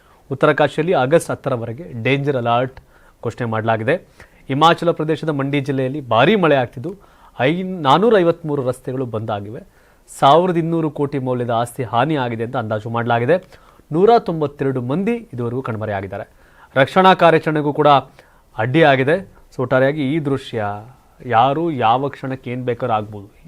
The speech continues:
ಎಲ್ಲೂ ಯಾರೂ ಶಾಶ್ವತ ಅಲ್ಲ ಅನ್ನೋದನ್ನ ನಾವು ನೋಡ್ಬೋದು. ಒಂದು ರೀತಿಯ ಅವ್ರ ಕಡೆ ಓ-, ಯುದ್ಧದ ವಾತಾವರಣ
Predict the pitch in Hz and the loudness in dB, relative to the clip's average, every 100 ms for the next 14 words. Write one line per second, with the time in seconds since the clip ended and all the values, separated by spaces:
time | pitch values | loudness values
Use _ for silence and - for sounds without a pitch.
0 | 123 117 131 156 123 110 131 123 110 120 | -8 -6 -4 -2 -4 -4 -6 -8 -8 -8
1 | 107 110 151 139 117 117 107 - _ _ | -8 -4 -2 -4 -6 -10 -12 -14 _ _
2 | _ _ _ - 107 107 113 113 - - | _ _ _ -18 -14 -10 -10 -10 -14 -18
3 | _ _ _ - 120 113 127 113 110 120 | _ _ _ -12 -10 -6 -4 -4 -4 -6
4 | 107 110 110 120 127 139 135 127 127 127 | -6 -6 -6 -6 -2 2 4 2 2 -4
5 | 120 120 | -4 -4